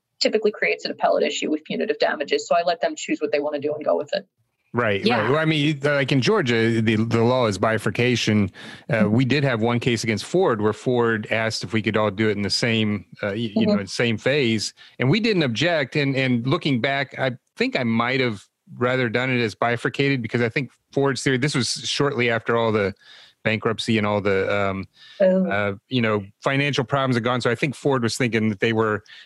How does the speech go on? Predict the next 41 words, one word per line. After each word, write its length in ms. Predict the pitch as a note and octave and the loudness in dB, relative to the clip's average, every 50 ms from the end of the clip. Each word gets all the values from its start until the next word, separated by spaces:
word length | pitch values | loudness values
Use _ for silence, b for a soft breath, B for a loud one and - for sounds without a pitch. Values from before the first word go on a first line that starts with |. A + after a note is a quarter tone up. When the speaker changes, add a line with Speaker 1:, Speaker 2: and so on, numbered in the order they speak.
| B B | B B
Speaker 2:
gonna 140 | - B2 A#2 | -4 -2 0
be 100 | A2+ B2 | 2 2
able 120 | A#2 A2+ | 2 2
to 100 | A2 B2+ | 0 0
hold 320 | - - - C3+ B2+ A#2+ G#2+ | -2 0 -2 0 0 0 0
down 300 | A#2 A2+ A2+ A#2 A2 G#2 | 0 0 0 0 0 -2
the 60 | F#2 | -2
punitives 800 | - - B2+ A#2+ A#2 A2 G2+ A2 A2 G#2+ G2+ G2 - - - - _ _ _ - | -2 -2 0 0 0 2 2 0 0 0 -2 -4 -8 -10 -10 -12 _ _ _ -2
by, 440 | A#2 G#2+ G#2+ G#2 G2+ G2+ G2+ F#2+ F#2+ _ _ _ - - | 0 0 2 2 2 0 0 -2 -6 _ _ _ -6 -4
uh, 180 | G#2 G2+ F#2+ F#2+ | -2 -2 -2 -4
putting 260 | - - A#2 A#2 G#2+ | -2 -2 -2 0 0
it 80 | G#2 G#2+ | 0 0
all 180 | G#2+ G#2 G2+ | 0 0 0
in 120 | G2 G2 G2 | -2 -2 -2
one 180 | G2+ G2 F#2+ F2 | -2 -2 -4 -6
phase. 520 | - - A#2+ A2 A2 G2+ G2 G2 F#2 - | -4 -2 0 0 0 0 -4 -6 -6 -8
And, 160 | G2+ G2 F#2 _ B B B B B B B B | -12 -12 -14 _ B B B B B B B B
and, 140 | A2 A2+ A#2+ | -4 -4 -4
uh, 40 | A2+ - - F3+ F3+ D#3 | -6 -6 -8 -8 -8 -8
they 260 | D3+ E3+ F3+ G3 G3 | -8 -4 -2 -2 0
may 180 | F3 D#3 D3+ C#3 | 0 0 0 0
have 120 | A#2+ A2 | 0 0
been 140 | A2+ A2 G2+ | -2 0 0
right. 140 | G2+ G#2 G#2+ | 0 0 0
I 40 | |
mean, 120 | A#2 C3 B2+ | 0 2 2
it 40 | B2 | 2
was 160 | A#2+ A2+ G#2 | 0 0 0
a 140 | A2+ A2 G2+ | -2 -2 -2
significant 600 | - - - C3 A#2 B2 B2+ A2+ - G#2+ F#2+ F2+ | -4 -2 -2 -2 0 0 -2 -2 -4 -8 -6 -2
verdict, 260 | A2+ G#2+ G2 F#2+ - | -2 -2 -2 -4 -4
but, 100 | - G2 | -2 -2
uh, 200 | G2+ G2 G2 G2 F#2+ | 0 0 0 -2 -2
they, 180 | G#2+ A#2 A#2 G#2+ | -2 -2 -2 -2
they 140 | G#2+ A2+ A2+ | -2 -4 -2
might 200 | A2 A#2 A2 G#2+ | -2 -2 -2 -4
have 80 | G2+ | -4
been 140 | G2+ G2+ G2 | -6 -6 -6
right 180 | G2+ G2 G2 F#2+ | -4 -6 -6 -4
about 240 | - G2 F#2 - - | -4 -6 -6 -6 -6
that, 200 | G2+ F#2+ F#2+ | -6 -8 -8